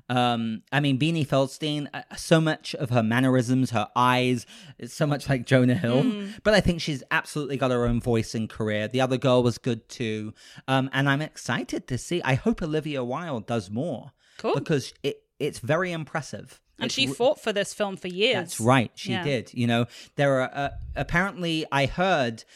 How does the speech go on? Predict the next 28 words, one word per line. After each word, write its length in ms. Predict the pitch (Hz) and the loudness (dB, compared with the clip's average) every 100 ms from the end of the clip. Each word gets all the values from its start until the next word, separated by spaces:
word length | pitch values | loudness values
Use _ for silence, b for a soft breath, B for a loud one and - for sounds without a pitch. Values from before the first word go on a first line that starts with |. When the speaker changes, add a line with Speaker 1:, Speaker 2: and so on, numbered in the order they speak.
| B B | B B
Speaker 1:
there 140 | 123 139 | 0 2
were 100 | 131 | 2
scenes 440 | - 160 160 156 | 0 -2 -2 -4
that 160 | 147 - | -6 -6
she 120 | - | -6
actually 300 | 131 - 139 120 | -6 -8 -6 -2
added 320 | 139 143 147 | -2 -2 -8
to 100 | 165 | -10
the 80 | 156 | -10
script 440 | - - 170 - | -8 -6 -6 -6
to 60 | - | -4
Speaker 2:
Mm-hmm. 60 | |
Speaker 1:
elevate 380 | 131 139 143 147 | -2 0 -2 -4
it. 120 | 165 139 | -6 -6
And 120 | 131 | -8
also 340 | 151 143 - | -8 -8 -4
when 180 | 135 135 | -2 -2
they 80 | 135 | 0
were 140 | 131 | -2
doing 220 | 127 139 127 | -2 -2 -2
the 100 | 110 | -4
table 440 | - 139 139 156 | -2 -2 -2 -4
read 240 | 156 156 160 | -4 -6 -8
of 80 | 143 | -12
the 80 | |
cast, 400 | 143 151 170 - - B B | -8 -8 -8 -12 -20 B B
she 300 | - - 170 | -14 -6 -6
had 380 | 165 160 147 127 | -4 -4 -4 -6